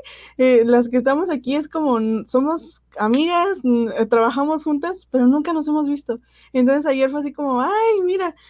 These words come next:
Yusu me invitó y me dijo, "Oye, ¿estás libre? Vamos". Yo dije, "Ok, va,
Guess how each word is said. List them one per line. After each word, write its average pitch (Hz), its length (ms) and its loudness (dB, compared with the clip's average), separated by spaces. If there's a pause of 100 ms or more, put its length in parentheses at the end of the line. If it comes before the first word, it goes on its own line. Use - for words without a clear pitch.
(180)
Yusu 269 280 -2
me 269 100 0
invitó 285 680 0
y 226 280 -4
me 220 180 -2
dijo, 233 260 -2
"Oye, 254 340 -2 (180)
¿estás 220 300 -4
libre? 320 420 -4
Vamos". 269 680 -2
Yo 214 120 -4
dije, 208 260 -4
"Ok, 208 200 -6 (240)
va, 240 300 -4